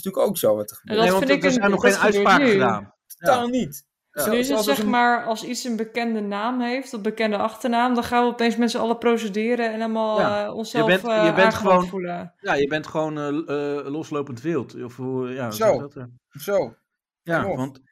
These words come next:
Speaker 1: Kijk,
Speaker 3: want, eh,
Speaker 1: en je
Speaker 3: hoe, hoe bekender, hoe, eh, hoe linker het is dan.
Speaker 1: Ja, ja, kijk, en je, je hebt
Speaker 2: Dat
Speaker 1: natuurlijk
Speaker 2: vind ik
Speaker 1: ook
Speaker 2: ook
Speaker 1: een
Speaker 2: niet
Speaker 1: hoop,
Speaker 2: best.
Speaker 1: een hoop, hoop viespeuken bij. Eh, of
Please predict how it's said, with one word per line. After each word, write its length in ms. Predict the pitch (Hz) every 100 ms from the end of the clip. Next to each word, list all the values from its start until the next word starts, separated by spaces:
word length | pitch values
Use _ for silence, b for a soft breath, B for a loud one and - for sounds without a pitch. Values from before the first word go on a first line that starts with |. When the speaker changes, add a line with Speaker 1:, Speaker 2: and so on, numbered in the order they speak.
| _
Speaker 1:
Kijk, 200 | 143 151
Speaker 3:
want, 120 | 147 160
eh, 60 |
Speaker 1:
en 40 | -
je 60 | 147
Speaker 3:
hoe, 220 | 170 -
hoe 140 | 151
bekender, 520 | 156 - 190 185 143 131
hoe, 320 | 143 147 139
eh, 540 | 135 135 135 127 120
hoe 160 | 123 143
linker 280 | 175 180 123
het 120 | 139
is 220 | 190 180
dan. 240 | 143 117 113
Speaker 1:
Ja, 200 | 180 170
ja, 240 | 180 180 139
kijk, 180 | 147
en 100 | - 160
je, 180 | -
je 140 | 151 143
hebt 140 | 160
Speaker 2:
Dat 100 | 208
Speaker 1:
natuurlijk 40 | -
Speaker 2:
vind 140 | 208
ik 60 | 190
Speaker 1:
ook 40 |
Speaker 2:
ook 20 | 202
Speaker 1:
een 40 |
Speaker 2:
niet 120 | 214 196
Speaker 1:
hoop, 80 | 196
Speaker 2:
best. 420 | 190 - - _ _
Speaker 1:
een 100 | 143
hoop, 280 | 151 170 160 -
hoop 240 | 139 147
viespeuken 640 | - 185 156 151 139 139
bij. 400 | 135 147 120 - - _ _
Eh, 480 | 131 123 117 117 110
of 100 | 127